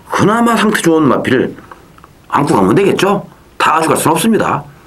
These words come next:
딱 세 마리만 가져갈게요. 복병 한 마리에 인기마 두 마리, 삼 번, 육 번, 그리고 복병 한 마리,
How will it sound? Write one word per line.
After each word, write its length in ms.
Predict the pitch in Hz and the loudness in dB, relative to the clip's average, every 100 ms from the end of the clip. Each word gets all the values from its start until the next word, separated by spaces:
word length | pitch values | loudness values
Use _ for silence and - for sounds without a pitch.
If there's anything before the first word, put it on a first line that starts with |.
| - - - - _ - - | -20 -20 -20 -20 _ -20 -6
딱 180 | 403 392 | -2 -2
세 180 | - 190 | 0 2
마리만 280 | 185 160 151 | 2 2 0
가져갈게요. 560 | 104 127 - 107 127 - - - - - - - - - - | 0 0 0 0 -2 -6 -20 -20 -20 -20 -20 -20 -20 -20 -8
복병 320 | - 147 170 | -2 0 2
한 120 | 123 127 | 2 2
마리에 480 | 92 85 127 101 - - - - - - - - - - | 0 2 0 0 -6 -20 -20 -20 -20 -20 -20 -20 -18 -4
인기마 340 | 123 139 120 | -2 0 0
두 140 | - 98 | 0 0
마리, 340 | 92 78 - - - - - - - | 0 0 -4 -10 -20 -20 -20 -20 -10
삼 200 | - 170 | -2 0
번, 140 | 165 | 2
육 120 | 98 - | 0 0
번, 280 | 85 - - - - | -2 -2 -12 -20 -6
그리고 260 | - 151 | -2 0
복병 300 | - - 110 | 0 0 0
한 120 | 104 104 | 0 0
마리, 320 | 80 71 | 0 -2